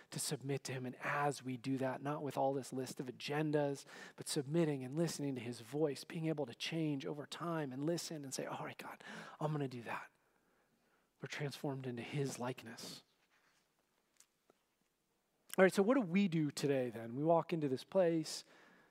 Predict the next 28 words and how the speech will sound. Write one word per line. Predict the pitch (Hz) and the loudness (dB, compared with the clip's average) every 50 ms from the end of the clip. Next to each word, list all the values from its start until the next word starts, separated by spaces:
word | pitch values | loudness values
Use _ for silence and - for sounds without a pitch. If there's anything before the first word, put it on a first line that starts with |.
| _ _ | _ _
you | - 143 | -2 -2
know, | 131 127 123 135 139 131 - - | 0 0 -2 -2 -6 -8 -12 -10
some | - - 156 139 | -4 -2 -2 0
dude | 120 151 160 165 156 | 2 2 4 4 4
on | 151 151 | 2 0
a | 147 | 0
stage | - - - 147 143 143 139 131 - | -2 0 2 4 4 4 2 0 -2
talks | - 143 139 - - | -2 -2 -2 0 0
about | 151 143 135 127 | 0 0 0 0
habits, | - 143 147 147 147 143 135 - - | 2 4 4 4 4 2 -2 -2 -6
and | 139 135 | -6 -4
you're | 131 123 | -2 -2
like, | 123 120 120 - | -2 0 4 4
"Okay, | 208 240 - 165 170 160 131 | 4 4 4 2 2 2 0
now | 143 156 151 127 | 0 2 2 2
what?" | 104 101 71 - - | 2 0 -6 -6 -2
<laughs> | - | 2
You | - 190 | 4 4
know? | 180 185 233 226 - - - - - - - - - - - - - _ - | 6 6 4 4 2 -6 -18 -20 -20 -20 -20 -20 -20 -20 -20 -20 -16 _ 0
What | 202 262 | 4 8
do | |
we | 311 311 | 8 8
do | 233 147 - 190 220 226 220 | 8 8 6 8 8 8 8
with | 190 160 143 117 - - | 6 4 2 2 -2 -10
this? | 202 - - - - - - - - _ _ _ _ _ _ _ _ _ _ _ _ _ _ _ _ _ _ _ _ _ _ _ _ - | -10 -10 -8 -8 -8 -10 -10 -12 -16 _ _ _ _ _ _ _ _ _ _ _ _ _ _ _ _ _ _ _ _ _ _ _ _ 10
My | 190 233 302 | 12 12 12
experience | - - - - 247 233 220 214 214 208 - - | 10 6 4 6 6 8 8 8 6 4 4 6
is | 214 202 196 190 190 190 190 185 - - | 8 8 8 8 8 4 2 0 -4 -10